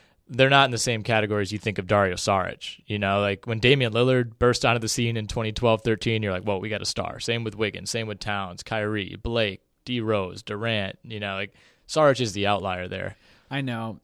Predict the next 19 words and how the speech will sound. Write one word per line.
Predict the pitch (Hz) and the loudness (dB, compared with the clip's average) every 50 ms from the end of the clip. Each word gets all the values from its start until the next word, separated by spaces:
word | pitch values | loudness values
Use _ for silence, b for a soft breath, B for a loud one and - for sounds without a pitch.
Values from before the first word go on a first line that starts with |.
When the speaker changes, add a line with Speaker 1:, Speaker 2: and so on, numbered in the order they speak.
| - | -4
Speaker 2:
I, | - 143 147 - _ _ _ _ _ _ _ _ _ - | 0 0 0 0 _ _ _ _ _ _ _ _ _ -8
it | 160 151 | -8 -2
goes | 165 175 170 - | 0 0 -2 0
back | - 160 151 147 | 0 -2 -2 0
to | - | -2
what | 147 135 | -4 -2
I | 135 127 | 0 -2
was | 123 120 | -2 -2
saying | - 139 127 120 | -4 -4 -4 -6
before. | 113 - - 131 123 120 | -8 -6 -4 -4 -4 -2
Saric | - - 143 131 131 135 131 - | -2 -2 -2 -2 -2 -2 -4 -6
just | - 123 - - | -8 -8 -6 -4
hasn't | 131 127 123 123 120 110 | -4 -4 -4 -4 -6 -6
got | 107 110 113 | -6 -6 -6
enough | 107 110 101 - - | -6 -8 -8 -10 -10
love | 110 110 110 110 | -8 -8 -8 -8
this | 110 101 107 - - | -12 -12 -12 -12 -8
year. | 101 101 | -6 -6
Speaker 1:
Mm. | 98 95 90 | -6 -6 -8